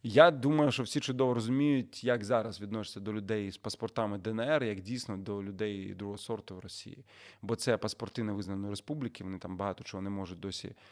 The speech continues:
зробити. В-, тобто вони не є частиною Росії, вони досі проходять якісь К П П там на в'їзді, якщо вони позиціонуються як частина Росії. Тому те, що зараз говорить Атар, це абсолютно піздьош, абсолютно брехня.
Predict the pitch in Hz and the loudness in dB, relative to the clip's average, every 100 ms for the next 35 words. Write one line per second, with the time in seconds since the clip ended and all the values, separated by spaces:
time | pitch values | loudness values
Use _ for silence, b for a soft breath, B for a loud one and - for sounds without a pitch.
0 | B B - 104 113 107 117 151 117 98 | B B -16 -8 -4 -2 0 0 -2 -4
1 | 90 92 98 95 98 98 - 101 98 117 | -8 -16 -14 -14 -10 -10 -6 -6 -2 0
2 | 123 117 120 107 - 98 - 104 101 101 | 2 2 2 -2 -4 -10 -8 -8 -6 -6
3 | - 165 120 107 104 104 104 - 110 104 | -6 -2 -2 -2 -4 -4 -6 -8 -6 -6
4 | 95 - 101 - 104 101 - 143 139 104 | -6 -10 -10 -10 -8 -6 0 0 0 -4
5 | 101 B B B - 101 101 107 90 98 | -8 B B B -6 -4 -4 -4 -4 -6
6 | 98 104 - 107 - 107 104 101 98 _ | -6 -8 -6 -6 -4 -4 -2 -4 -8 _
7 | b b - 110 104 - 113 113 101 101 | b b -10 -6 -6 -6 -4 -4 -6 -8
8 | 92 98 - - 110 104 98 - - B | -8 -10 -10 -8 -6 -6 -8 -10 -14 B
9 | B B 113 - 135 110 113 107 104 110 | B B -6 -2 -2 0 0 0 -4 -4
10 | 110 107 101 - - 127 120 - - - | -2 -2 -2 -6 -2 0 0 -4 -10 -10
11 | 110 113 - 113 90 95 117 110 92 104 | -12 -14 -8 -8 -8 -6 -6 -6 -8 -8
12 | 98 90 107 - 107 110 120 | -6 -2 -4 -4 -6 -6 -6